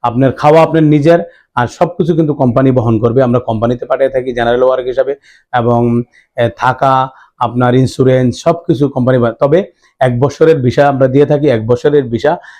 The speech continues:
আর এই এক বছরের ভিতরে আপনি রিনিউ করতে পারবেন। আপনি যদি ওইখানে মনে করেন যে না, আপনি আসবেন না, তিন বছর পরে,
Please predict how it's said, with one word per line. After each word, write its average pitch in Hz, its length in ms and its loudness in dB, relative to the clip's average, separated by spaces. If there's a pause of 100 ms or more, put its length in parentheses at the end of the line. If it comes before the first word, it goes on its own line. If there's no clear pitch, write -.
(120)
আর 120 160 0
এই 120 140 -2
এক 123 180 -2
বছরের 147 340 0
ভিতরে 139 200 2
আপনি 139 160 0
রিনিউ 139 220 2
করতে 143 260 -2
পারবেন। 147 320 -2
আপনি 135 200 -4
যদি 143 200 -8
ওইখানে 143 280 -2
মনে 147 280 0
করেন 147 220 -2
যে 139 60 -6
না, 135 100 -2
আপনি 131 200 -6
আসবেন 143 360 -2
না, 123 160 0 (340)
তিন 156 160 2
বছর 156 240 0
পরে, 147 260 2